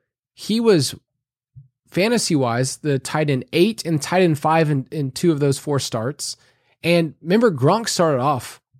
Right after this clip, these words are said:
really rough. Like, it was, it was, like, not startable in any format. You couldn't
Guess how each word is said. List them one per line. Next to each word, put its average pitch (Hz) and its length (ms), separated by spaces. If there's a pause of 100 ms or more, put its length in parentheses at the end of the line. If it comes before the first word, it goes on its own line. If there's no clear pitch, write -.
really 165 260
rough. 117 480
Like, 135 180
it 175 80
was, 151 220
it 143 100
was, 143 140
like, 127 220
not 143 220
startable 139 440
in 120 80
any 135 220
format. 117 500 (120)
You 135 140
couldn't 131 280